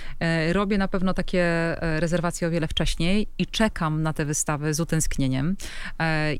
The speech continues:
ja zdradzę też jeden przepis na sukces, jeżeli chodzi o wejścia na, e, najbardziej, em, oblegane wystawy, chociażby Victoria and Albert Museum w Londynie,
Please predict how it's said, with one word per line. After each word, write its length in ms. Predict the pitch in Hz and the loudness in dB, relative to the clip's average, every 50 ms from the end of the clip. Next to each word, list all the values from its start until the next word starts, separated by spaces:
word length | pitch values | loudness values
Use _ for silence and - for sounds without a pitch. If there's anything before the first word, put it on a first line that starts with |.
| - 170 160 | -4 -2 0
ja 140 | 185 185 196 | 2 2 2
zdradzę 440 | 180 175 160 - 190 196 180 190 | 0 0 0 0 0 2 0 0
też 160 | - - - - | 0 0 -2 0
jeden 200 | 165 170 170 165 | 0 0 0 0
przepis 380 | - - 175 - - 165 - | 0 -2 -2 -2 -2 -4 -2
na 100 | 170 165 | -2 -2
sukces, 540 | - - 196 - - 170 156 170 185 - - - | 0 0 0 0 2 2 2 4 2 2 2 2
jeżeli 360 | 165 156 165 147 165 160 170 | 2 2 2 2 2 0 0
chodzi 380 | - - 175 160 - 170 160 - | 0 0 -2 -2 -2 -2 -4 -2
o 140 | 165 165 | -2 -4
wejścia 540 | 156 160 170 175 175 - - - 156 151 151 | -2 -2 -2 -2 -2 -4 -4 -2 -2 0 0
na, 480 | 151 156 151 147 147 143 139 143 143 - | 0 0 0 0 0 0 0 -2 -2 -2
e, 300 | - 160 156 151 151 151 | -4 -4 -4 -2 -4 -4
najbardziej, 840 | 143 160 170 170 147 135 175 185 190 190 - 151 151 143 139 147 - - - - - - - - | -2 -2 -2 -2 0 0 0 2 2 0 0 0 0 0 0 0 -2 -4 -8 -8 -6 -6 -4 -2
em, 580 | 160 156 156 151 151 147 147 147 147 143 143 139 143 143 - - - - - - - | 0 0 0 0 0 0 0 0 0 0 2 0 0 0 0 -2 -2 -4 -4 -2 -2
oblegane 560 | 175 147 165 165 151 - 196 202 196 175 151 | 0 2 2 2 2 2 2 2 4 4 4
wystawy, 540 | 120 113 - - - 135 127 127 147 160 170 | 4 4 4 4 4 4 4 4 2 2 2
chociażby 640 | - 170 - - 170 160 156 147 156 160 156 156 151 | 0 -2 0 0 0 0 0 0 0 2 8 10 10
Victoria 320 | 147 156 - - 156 151 | 10 10 6 4 2 2
and 80 | 147 139 | 2 2
Albert 300 | - 147 139 143 135 - | 0 0 0 -2 -2 -2
Museum 420 | 143 143 - - 135 135 139 139 | -2 -2 0 0 0 0 0 0
w 40 | 131 | 0
Londynie, 520 | 143 139 139 131 135 131 135 143 160 208 | 0 0 2 2 0 0 0 0 2 2